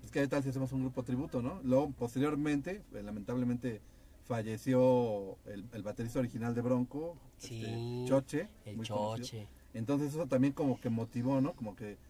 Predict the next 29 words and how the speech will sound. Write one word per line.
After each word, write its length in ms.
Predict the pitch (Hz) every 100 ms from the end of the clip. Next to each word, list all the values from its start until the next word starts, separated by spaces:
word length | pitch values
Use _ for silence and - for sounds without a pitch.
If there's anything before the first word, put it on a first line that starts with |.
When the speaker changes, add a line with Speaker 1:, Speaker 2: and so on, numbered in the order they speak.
| - -
Speaker 1:
decir, 240 | 110 120
bueno, 320 | 120 135 135
este, 380 | 113 - 107 101
antes 240 | 113 127 123
de 80 | 113
que 340 | 110 104 104 87 -
se 100 | 104
nos 140 | 101
acabe 280 | 104 127 127
este 160 | 123 127
grupo, 380 | 120 120 156 - - - - - - -
este, 400 | 101 - - 95 - - - -
y 80 | 92
que, 320 | - 104 104
y 100 | 98
que 380 | 104 98 95 98
pase 220 | - 110 123
algo 140 | 110
más, 160 | 104 135
pues 160 | - 92
vamos 240 | 110 113 107
a, 120 | 95 - - -
a 80 | 107
rendirles 400 | 107 113 123 120
un 80 | 123
tributo, 420 | 117 113 131 107
¿no? 160 | 104 135
En 140 | 107 95
vida 240 | 107 101